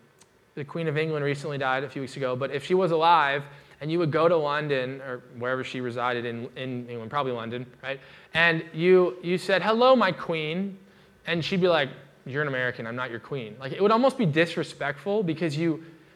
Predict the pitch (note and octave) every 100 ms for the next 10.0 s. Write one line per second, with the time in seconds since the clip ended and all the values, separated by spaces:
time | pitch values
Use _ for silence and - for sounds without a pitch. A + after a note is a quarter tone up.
0 | - D#3 E3+ E3 - G3+ G#3 G3 D3 F3
1 | D#3+ D#3 D3 D3+ C#3 C3 C#3 C3+ B2+ C3
2 | - A#2+ G#2+ - - - - _ B2+ D#3+
3 | C#3+ D#3 C3 C#3+ E3 D3+ C#3 B2+ C3+ C3+
4 | B2+ B2+ A2+ A2+ - _ _ _ _ D3+
5 | D3+ A2+ - B2+ A#2+ A#2 A2+ - C3 A#2+
6 | A2 A2 - - - - D#3+ D3+ A3 A3+
7 | C4 B3+ B3 G3+ - F#3 D3+ F#3 D#3 D3+
8 | F3 G#3 F#3+ D#3 E3 E3 F3 D3+ C3+ D3
9 | D3 C#3+ D3+ D#3 C#3+ C#3 C3 B2 B2 -